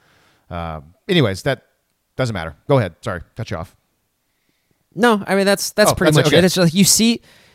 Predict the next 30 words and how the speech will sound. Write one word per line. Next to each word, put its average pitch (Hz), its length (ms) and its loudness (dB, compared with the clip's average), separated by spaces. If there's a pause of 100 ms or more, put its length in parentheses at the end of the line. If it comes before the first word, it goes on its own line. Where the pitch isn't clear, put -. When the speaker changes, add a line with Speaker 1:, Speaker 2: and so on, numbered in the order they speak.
(160)
Speaker 2:
you 185 140 4
see 208 260 -2
kinda 202 280 2
what 196 180 4
they're 135 160 4
up 214 160 6
against, 135 520 0
and 131 120 0
it's 143 120 -2
just 160 180 -4
like, 180 200 0
man, 240 200 -2
man, 269 160 0
they 311 120 0
just 294 220 -6
looked 240 180 -2
like 233 160 0
this, - 340 -6 (840)
they 220 100 -4
looked 254 180 -4
like 240 140 -4
the 208 100 -2
same 190 520 0
team 202 300 -2
that 220 80 -8
they 220 120 0
did 220 160 -2
last 208 380 -4
year, 107 500 -4
and, 143 560 -4